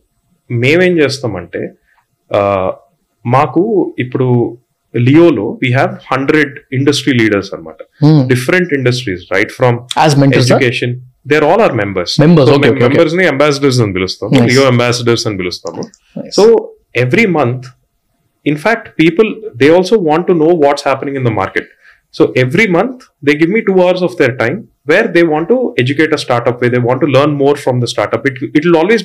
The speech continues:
Speaker 1: be a two-way street
Speaker 2: Nice.
Speaker 1: అన్నమాట. So, ఈ, ఈ, ఈ మెంటరింగ్ వచ్చేట-, మెంటరింగ్ వచ్చేసేటప్పటికి ఒక ఫార్టీ ఇయర్స్ ఎక్స్పీరియన్స్ ఉన్న మనిషి, not only is he doing his traditional business, he is also spending some time with the startup. And the
Speaker 2: అర్థమైంది.
Speaker 1: startup's able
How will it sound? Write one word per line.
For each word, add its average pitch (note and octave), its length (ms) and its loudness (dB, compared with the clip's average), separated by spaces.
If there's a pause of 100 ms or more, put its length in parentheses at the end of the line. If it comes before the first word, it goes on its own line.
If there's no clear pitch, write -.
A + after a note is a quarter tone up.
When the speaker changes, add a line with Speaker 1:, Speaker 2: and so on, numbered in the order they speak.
Speaker 1:
be F#3 120 2
a - 100 -14
two-way D3 260 4
street - 240 -4
Speaker 2:
Nice. A2+ 80 2
Speaker 1:
అన్నమాట. F#2 240 -2 (880)
So, G3 60 6 (680)
ఈ, G3 40 0 (380)
ఈ, - 20 2 (340)
ఈ E3+ 40 0 (340)
మెంటరింగ్ G3+ 420 0
వచ్చేట-, B2+ 400 -2 (600)
మెంటరింగ్ F3+ 340 0
వచ్చేసేటప్పటికి C3 680 -2 (640)
ఒక C3+ 140 0 (720)
ఫార్టీ C#3+ 320 0 (100)
ఇయర్స్ F#3+ 320 2
ఎక్స్పీరియన్స్ F3 600 0
ఉన్న B2 100 -2 (100)
మనిషి, A#2+ 320 -2 (560)
not C3+ 180 2
only A3 180 0
is F#3+ 100 -2
he F#3 120 0
doing E3 200 4
his F3 120 0
traditional D3 400 0
business, C3+ 260 -2
he F#3+ 80 0
is F3+ 80 -4
also F3+ 220 -2
spending F#3+ 340 0
some F#3 180 -2
time D#3+ 200 0
with D#3+ 120 -2
the D#3 100 -2
startup. A#2 280 -2
And - 160 -4
the C3+ 60 2
Speaker 2:
అర్థమైంది. B2 140 2
Speaker 1:
startup's A3 400 0
able A3 140 0